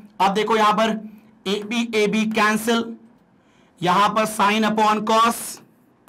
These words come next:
ठीक है, is equal to what? Root three। तो sine upon cos क्या होता है? Tan theta। Tan theta equal to root three। तो आप बताओ tan theta root three कब होता है?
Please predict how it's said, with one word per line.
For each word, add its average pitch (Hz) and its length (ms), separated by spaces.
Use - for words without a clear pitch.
ठीक 196 200
है, 233 120
is 208 240
equal 196 400
to 185 220
what? 202 340
Root 185 280
three। 202 160
तो 208 100
sine 214 360
upon 226 280
cos 220 280
क्या 226 120
होता 226 200
है? 226 120
Tan 214 280
theta। 226 260
Tan 196 280
theta 208 340
equal 202 320
to 214 120
root 202 200
three। 202 180
तो 165 60
आप 202 140
बताओ 214 340
tan 208 240
theta 214 200
root 208 160
three 214 160
कब 214 160
होता 214 200
है? 220 140